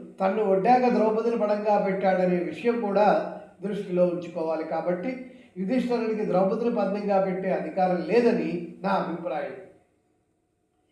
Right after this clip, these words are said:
ఇంకొక విషయం ఏమిటంటే, అతను తన ఇష్టానుసారం కాకుండా శకుని యొక్క ప్రేరణ వల్ల ఆమెను పణంగా పెట్టాడు. ఈ అన్ని విషయాలను బట్టి ద్రౌపది జూదంలో ఓడిపోలేదనే నిశ్చయానికి నేను వచ్చాను" అని వివరించాడు.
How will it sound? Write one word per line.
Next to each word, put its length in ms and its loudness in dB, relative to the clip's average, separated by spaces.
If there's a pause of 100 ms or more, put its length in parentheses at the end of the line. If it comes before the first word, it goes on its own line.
(360)
ఇంకొక 300 2
విషయం 360 4
ఏమిటంటే, 800 0 (240)
అతను 300 0
తన 160 -2
ఇష్టానుసారం 840 4
కాకుండా 720 2 (280)
శకుని 300 0
యొక్క 320 4
ప్రేరణ 420 2
వల్ల 180 2
ఆమెను 280 2
పణంగా 380 0
పెట్టాడు. 640 -8 (220)
ఈ 160 -2
అన్ని 180 0
విషయాలను 480 2
బట్టి 380 2
ద్రౌపది 380 0
జూదంలో 440 0
ఓడిపోలేదనే 720 0
నిశ్చయానికి 1000 -2 (260)
నేను 200 2
వచ్చాను" 520 0
అని 120 -4
వివరించాడు. 600 -2